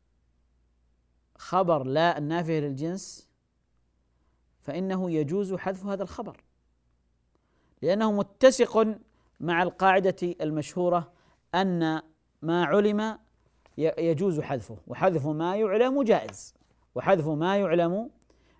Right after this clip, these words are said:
جائز. فنحن إذا رأينا أن، آه، الخبر معلوم ومعروف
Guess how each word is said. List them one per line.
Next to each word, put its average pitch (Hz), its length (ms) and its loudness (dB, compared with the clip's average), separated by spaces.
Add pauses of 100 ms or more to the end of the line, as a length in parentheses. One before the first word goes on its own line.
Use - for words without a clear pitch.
جائز. 131 520 -4 (680)
فنحن 220 520 0 (580)
إذا 202 460 2 (1800)
رأينا 170 640 -2
أن، 147 440 -4 (800)
آه، 131 400 -8
الخبر 139 520 -2 (340)
معلوم 202 460 -2 (800)
ومعروف 170 640 -2